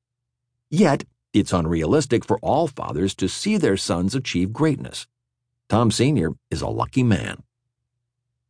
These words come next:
My First Coach takes you on a memorable journey. There are success stories and stories of deep disappointment.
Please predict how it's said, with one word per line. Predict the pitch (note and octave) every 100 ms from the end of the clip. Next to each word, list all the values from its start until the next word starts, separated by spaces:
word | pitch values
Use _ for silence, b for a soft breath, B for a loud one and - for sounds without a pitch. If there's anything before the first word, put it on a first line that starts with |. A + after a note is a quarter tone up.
| _ _
My | D#3 G3+
First | G3+ C#3 -
Coach | - D#2+ C#2+ - _ -
takes | D#3 F#3+ -
you | -
on | G#2 G2+
a |
memorable | E2+ F2 G#2+ G#2+ G#2
journey. | F2+ E2 C2+ G#1 - _ _ _ _ _
There | F#2+ F2
are | D#2
success | E2 D2 - F2+
stories | - E2+ C2 G#2 C#3+ - _ _
and | C3 F#3
stories | F#3+ F3+ E3 D#3 -
of | C#3+ G#2
deep | G#2+ D2
disappointment. | G2+ - A2 - D2+ C#2+ -